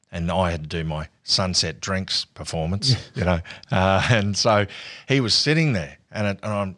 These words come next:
Speaker 1: and, you know, as a young twenty-three-year-old, whatever, I'm thinking, "Oh no, is he? I, I, oh no, he'd think this is crap, you know. What's this? Is this any good? Or,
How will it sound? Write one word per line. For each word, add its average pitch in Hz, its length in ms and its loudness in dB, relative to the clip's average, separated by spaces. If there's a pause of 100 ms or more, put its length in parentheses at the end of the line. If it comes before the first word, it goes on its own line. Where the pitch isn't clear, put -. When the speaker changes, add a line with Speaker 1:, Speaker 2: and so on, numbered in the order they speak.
(100)
Speaker 1:
and, 113 160 -2
you 123 60 4
know, 101 180 0 (200)
as 98 120 -2
a 95 60 0
young 101 360 0 (760)
twenty-three-year-old, 90 680 -4
whatever, 87 220 -4 (300)
I'm 101 60 -6
thinking, 92 200 -2 (500)
"Oh 117 140 -2
no, 95 260 -4 (480)
is 104 120 -2
he? 92 180 -2 (240)
I, 110 140 -2
I, - 280 -2 (140)
oh 98 200 0
no, 95 120 -2
he'd 92 220 0
think 85 180 -4
this 80 140 -4
is 73 80 -12
crap, - 460 -4
you 107 60 -20
know. 87 120 -10 (240)
What's 120 200 0
this? 117 240 4
Is 101 100 0
this 113 160 2
any 104 160 2
good? 113 300 2
Or, 90 240 2